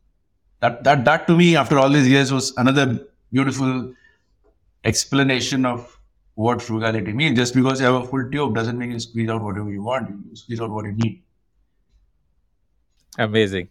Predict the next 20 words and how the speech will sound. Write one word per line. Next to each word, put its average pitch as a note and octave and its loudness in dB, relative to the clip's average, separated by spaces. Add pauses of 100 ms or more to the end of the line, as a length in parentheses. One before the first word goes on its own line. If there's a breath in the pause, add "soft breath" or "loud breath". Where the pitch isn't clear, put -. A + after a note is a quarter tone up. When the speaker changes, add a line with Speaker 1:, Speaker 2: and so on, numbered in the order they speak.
Speaker 2:
amazing, F#2+ -6
amazing. F2+ -10 (400 loud breath)
Uh, C#3 0 (520)
this E3+ 2
frugality F3 4
comes F3+ 2
from F3 2
your D#3+ 6
own C3+ 4
childhood, A2+ 2
right? A#2 2
I, A2+ 2
I, A2+ 2
I A#2 2
believe A2 2
you A#2 0
Speaker 1:
Correct. G2 -4
Speaker 2:
grew A2 4
up A2 2
in, G#2+ 2